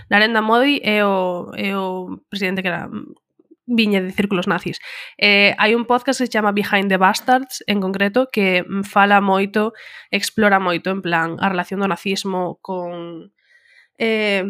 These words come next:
con Modi e con toda a súa movida. É superinteresante. O, este pavo ten unha historia vital moi extraña. Pero bueno, eso, que, que os saibades, que, que me parece supercurioso. Como pasamos de falar de cadáveres,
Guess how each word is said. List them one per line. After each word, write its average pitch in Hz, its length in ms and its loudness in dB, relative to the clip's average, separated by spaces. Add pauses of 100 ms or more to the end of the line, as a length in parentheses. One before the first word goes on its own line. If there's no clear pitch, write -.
(220)
con 185 560 -4
Modi 214 560 4
e 196 80 2
con 196 240 -2
toda 185 160 0
a 190 80 -2
súa 196 160 -4
movida. 202 480 0
É 190 240 0
superinteresante. 185 960 -8
O, - 160 -14
este - 160 -8
pavo 214 160 0
ten 202 160 -4
unha 180 80 -4
historia 185 400 -4
vital 196 480 0
moi 160 160 -2
extraña. 143 480 -8 (320)
Pero 247 160 6
bueno, 220 160 4
eso, 202 320 -4 (160)
que, 190 320 -4
que 196 80 -16
os - 80 -10
saibades, 175 240 -6
que, 220 160 -12
que 214 80 -16
me 196 160 -8
parece 196 160 -6
supercurioso. 196 640 -10
Como 320 320 0
pasamos 190 640 -2
de 202 80 -8
falar 208 240 -2
de 196 160 -8
cadáveres, 262 640 0